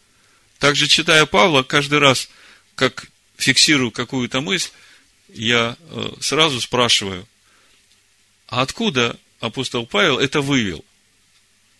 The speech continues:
Где об этом написано в Торе или пророках? Потому что апостолы ничего не говорят из того, чего не было сказано в Торе или пророках. Помните, как фундамент строится?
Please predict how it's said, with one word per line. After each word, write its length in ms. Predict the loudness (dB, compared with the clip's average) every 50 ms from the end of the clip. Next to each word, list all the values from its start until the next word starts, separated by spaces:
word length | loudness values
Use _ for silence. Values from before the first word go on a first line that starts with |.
| _ _ _ _ _ _ _ _ _ _ _ _ _ _ _ _ _ _ _ _ _ _ _
Где 320 | -10 -4 0 4 4 4
об 100 | 6 4
этом 220 | 2 2 0 -2 -2
написано 520 | -2 -2 -2 0 0 0 -2 -2 -4 -4
в 80 | -4 -4
Торе 360 | -2 0 2 4 4 2 2
или 220 | 0 -2 -4 -2
пророках? 640 | -2 0 2 2 4 2 2 -2 -4 -8 -18 -20 -20 _ _ _ _ -20 -20 -20 -20 -20 -20 _ _ _ -12
Потому 380 | -10 -4 -2 -2 0 0 0
что 360 | -2 -2 -2 -2 -4 -4 -6 -10 _ _ _ _ _
апостолы 680 | -2 0 2 2 2 4 4 2 0 0 0 -2 -2 -4 -8 _ -8
ничего 520 | -4 -4 0 2 2 2 2 2 2 2
не 100 | 2 0
говорят 520 | 0 0 0 0 2 2 4 4 2 0 -2 -8 _ _ _ _ -20 _ _ _ _ _ _ -4
из 180 | -2 -2 0
того, 280 | 2 2 2 4 4 4
чего 280 | 2 2 0 0 -2
не 160 | 0 0 0 0
было 260 | 0 -2 -2 -2 -2
сказано 480 | -2 -2 -2 -2 -2 -2 -2 -4 -4
в 80 | -6 -6
Торе 280 | -4 -2 0 0 0 0
или 100 | -2 -4
пророках. 600 | -6 -6 -6 -6 -6 -8 -12 -14 -20 -20 -20 _ _ _ _ _ _ _ _ _ _ _
Помните, 380 | -4 -4 -2 -2 0 0 0 0
как 340 | 0 -2 -4 -6 -8 -18 -20 _ _ -20 -20 -20 _ _ _
фундамент 580 | -10 -6 -4 -2 2 2 2 2 2 -2 -4
строится? 600 | -6 -8 -4 -2 -2 0 -2 -2 -4 -8 -10 -12